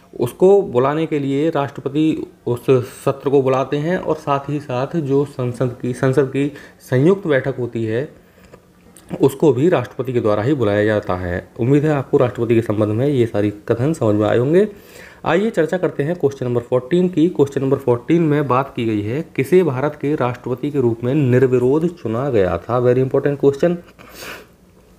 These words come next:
कि किसे भारत के राष्ट्रपति के रूप में निर्विरोध चुना गया था।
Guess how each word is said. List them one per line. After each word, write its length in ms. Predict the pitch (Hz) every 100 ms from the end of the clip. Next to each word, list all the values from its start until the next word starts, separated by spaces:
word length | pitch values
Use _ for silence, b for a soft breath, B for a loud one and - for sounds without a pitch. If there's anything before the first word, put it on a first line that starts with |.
| - -
कि 100 | 139
किसे 300 | 214 208 165
भारत 240 | 131 139
के 460 | - 170 165 - 117
राष्ट्रपति 420 | 123 - 131 147
के 80 | 143
रूप 180 | 123
में 100 | 156
निर्विरोध 520 | 165 127 123 139 147 117
चुना 240 | 113 107
गया 200 | 104 98
था। 300 | 98 95